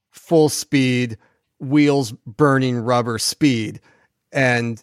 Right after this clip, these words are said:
now it's taking time to, like, shift gears and give you a second to breathe before it starts laying into the plot that it is just, you know, s-, starting to unfold the plot that it has just laid the architecture for.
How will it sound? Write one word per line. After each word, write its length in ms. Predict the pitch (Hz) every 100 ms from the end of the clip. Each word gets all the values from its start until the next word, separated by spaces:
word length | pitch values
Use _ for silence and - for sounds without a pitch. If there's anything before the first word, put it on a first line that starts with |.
| _
now 300 | 143 131 131
it's 120 | 135 -
taking 360 | 139 131 131
time 320 | 110 127 120 107
to, 100 | 123
like, 400 | 117 110 110 - _
shift 400 | - - 147 -
gears 460 | - 135 123 123 113
and 420 | - 120 113 110 131
give 140 | 127 135
you 100 | 120
a 40 |
second 380 | - 123 - 110
to 100 | 107
breathe 500 | 95 127 131 113 101
before 400 | 110 - 113 110
it 140 | 110
starts 320 | - 123 107 123
laying 340 | 120 113 113
into 220 | 117 113
the 100 | 110
plot 360 | 107 127 113 - 120
that 120 | 110
it 140 | 110 110
is 140 | 101
just, 340 | - 104 - - _ _ _ _ _ _
you 80 | 127
know, 200 | 110 101 131 120 -
s-, 140 | -
starting 380 | - - 151 139
to 240 | 139 139 -
unfold 840 | 165 151 - 180 160 131 120 113 131
the 80 |
plot 340 | - 139 120 110
that 100 | 113
it 100 | 113
has 120 | 110
just 200 | 120 107
laid 280 | 117 113 107
the 100 | 110
architecture 540 | 113 107 101 92 101
for. 340 | - 113 -